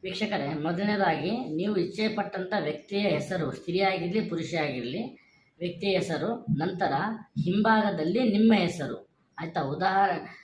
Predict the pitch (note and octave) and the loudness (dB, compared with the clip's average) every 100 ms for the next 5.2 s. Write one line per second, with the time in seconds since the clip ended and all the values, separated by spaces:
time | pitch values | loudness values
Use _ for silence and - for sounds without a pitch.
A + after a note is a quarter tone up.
0 | - _ - D#3 - G#3+ G#3+ G#3 E3+ D#3 | -20 _ -8 -8 0 2 2 0 -2 -4
1 | - G3+ G3+ F3+ F3+ F3+ F#3 E3+ D#3 - | -4 -2 0 0 -2 0 0 0 -2 -4
2 | G3 F3 F#3+ F#3 F3 D#3+ F3+ F3 F3 D#3+ | -2 -2 -2 -4 -2 0 0 2 0 0
3 | E3+ D#3 F3+ F3+ F#3 E3 D3+ C#3+ C3 C3 | -2 -2 0 -2 -2 -2 -4 -6 -4 -4
4 | C3 C3 C3+ E3 D#3 D3 C#3 - A#2+ B2 | -4 -4 -4 -4 -4 -4 -8 -8 -10 -8
5 | A#2 B2+ | -6 -4